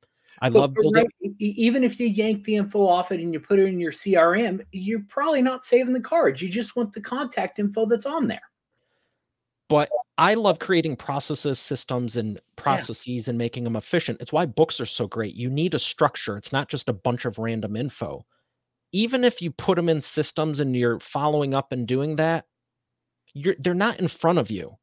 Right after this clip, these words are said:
Speaker 1: No one's throwing your book out if you do a nice <laughs> enough job with it. You know what I mean? Statistically, a business card has a two-day shelf life. A book has a two-year shelf life.
Speaker 2: Amazing.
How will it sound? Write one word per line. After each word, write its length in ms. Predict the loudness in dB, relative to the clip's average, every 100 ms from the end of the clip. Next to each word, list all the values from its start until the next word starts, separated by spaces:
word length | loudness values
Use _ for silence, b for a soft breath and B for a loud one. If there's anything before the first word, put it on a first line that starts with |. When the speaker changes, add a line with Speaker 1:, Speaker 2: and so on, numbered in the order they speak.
| _ 0
Speaker 1:
No 180 | 4 4
one's 260 | 2 -2
throwing 440 | -6 0 2 2 0
your 120 | 0
book 300 | 2 0 0
out 200 | -10 -8
if 140 | -8 -4
you 80 |
do 160 | -2 -2
a 40 |
nice 260 | 0 -2 -2
<laughs> 0 |
enough 260 | -2 -2 -2
job 340 | -4 -4 -6
with 200 | -10 -12
it. 140 | -16 -16 _ -6
You 80 | 0
know 80 | 4
what 100 | 4
I 60 |
mean? 260 | 2 0 -2 b b b _
Statistically, 920 | -4 -4 -4 -2 -2 -2 -2 0 0
a 80 | 0
business 360 | 0 0 0 -2
card 260 | 2 2 2
has 160 | -2
a 60 | -2
two-day 560 | -4 -4 -2 2 2 2
shelf 380 | 2 0 2 0
life. 240 | 0 0 -6
A 60 |
book 260 | 0 0 2
has 160 | -2
a 40 | -4
two-year 460 | -6 -6 -2 0
shelf 360 | -2 -4 -8 -10
life. 320 | -12 -12 -18 _ _ _ _ _ _ _ _ -20 B B B _ _ _ _ _ _
Speaker 2:
Amazing. 600 | -8 -6 -4 -6 -10 -18